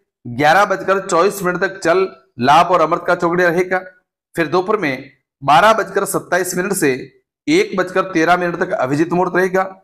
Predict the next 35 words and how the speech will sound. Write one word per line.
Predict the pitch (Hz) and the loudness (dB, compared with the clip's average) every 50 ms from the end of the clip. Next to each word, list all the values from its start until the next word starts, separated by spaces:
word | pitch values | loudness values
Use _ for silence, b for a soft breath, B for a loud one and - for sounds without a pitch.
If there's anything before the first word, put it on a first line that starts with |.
| _ _ - 185 | _ _ -2 0
फिर | 208 214 208 | 0 0 2
दोपहर | 185 190 190 185 196 226 | 2 2 2 2 0 -2
में | 220 202 135 120 117 - - - _ _ _ _ _ - | -2 -2 -4 -6 -6 -10 -14 -20 _ _ _ _ _ -6
बारह | 139 135 139 151 170 202 214 | 0 2 4 4 6 6 4
बजकर | 214 202 - - 170 202 208 | 2 0 -2 -2 0 0 0
पचास | 202 - 180 - - 180 180 - - 175 | 0 -2 -2 0 2 2 2 2 2 0
मिनट | 170 175 180 | -2 -2 -2
से | 175 - 156 131 120 - - - _ _ _ _ - | -2 -2 0 0 -2 -4 -6 -14 _ _ _ _ -4
दो | 143 151 180 214 226 | 2 4 6 6 6
बजकर | 214 196 185 190 196 196 190 | 6 4 0 0 -2 -2 -2
सत्रह | - 170 151 - - 190 190 | -2 -4 -4 -2 0 0 0
मिनट | 185 180 175 170 | 0 0 -2 -2
तक | 175 180 180 | -4 -4 -4
शुभ | - - 151 143 156 | -2 -2 -2 0 0
का | 175 | -2
चौगड़िया | 175 175 180 170 170 175 185 175 | -2 0 -2 -2 0 2 2 2
रहेगा। | 170 175 190 180 185 180 185 - - - _ _ _ _ _ | 2 0 0 0 -2 -2 -2 -6 -14 -20 _ _ _ _ _
फिर | - 180 | -4 -2
शाम | 175 - 170 170 190 214 214 | 0 2 4 2 2 2 0
को | - 165 139 123 117 - - _ _ _ _ _ - | -2 0 0 -2 -2 -6 -14 _ _ _ _ _ 0
पांच | 143 147 160 190 226 233 240 | 0 2 4 2 2 0 0
बजकर | 196 185 180 180 - 202 196 190 | 0 -2 -2 -2 -2 -2 -2 0
नौ | 170 160 170 | 2 2 2
मिनट | 175 185 185 196 202 | 2 0 -2 -2 -2
से | 196 - 165 143 135 143 139 - _ _ _ - | -2 -2 -2 -2 -2 -4 -8 -16 _ _ _ -4
और | - 151 147 151 | -4 -4 -4 -4
छह | - 160 190 226 | -2 2 2 2
बजकर | 214 202 190 190 - 190 190 | 2 0 -2 -2 -2 -2 -2
पैंतीस | 190 190 170 165 165 - 220 175 170 | 0 0 -2 -2 -2 -2 -4 -4 -2
मिनट | 175 175 160 | -4 -4 -2
तक | - 170 147 - - _ _ _ - | -4 -6 -6 -8 -14 _ _ _ -4
छल | - 160 165 175 | -2 -2 0 0
का | 175 160 | 0 0
चौगड़िया | 151 - 147 143 139 131 135 | 0 0 -2 -2 0 -2 -2
रहेगा। | 127 131 123 131 - 95 95 87 | -2 -2 -4 -4 -4 -4 -6 -6